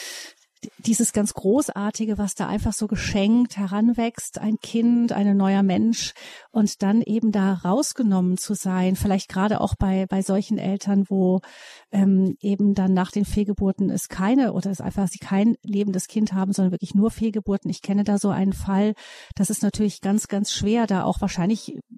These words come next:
kann das einen auch wirklich in eine Glaubenskrise stürzen, sagen, „Warum bin ich da ausgenommen worden? Warum fängt's immer wieder an und dann ist das Kind wieder weg?“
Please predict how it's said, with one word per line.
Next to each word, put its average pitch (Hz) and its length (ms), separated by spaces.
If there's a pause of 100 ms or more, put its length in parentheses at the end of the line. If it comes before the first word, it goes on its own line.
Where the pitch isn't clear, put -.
(420)
kann 208 180
das 202 120
einen 190 200
auch - 120
wirklich 202 220
in 196 60
eine 190 80
Glaubenskrise 202 720
stürzen, 180 480
sagen, 180 200
„Warum 185 220
bin 185 140
ich 190 140
da - 120
ausgenommen 185 680
worden? 185 340
Warum 190 380 (400)
fängt's 214 340
immer 196 200
wieder 196 240
an 214 240
und 196 240
dann 196 280 (100)
ist - 220
das 208 120
Kind - 280
wieder 202 200
weg?“ - 380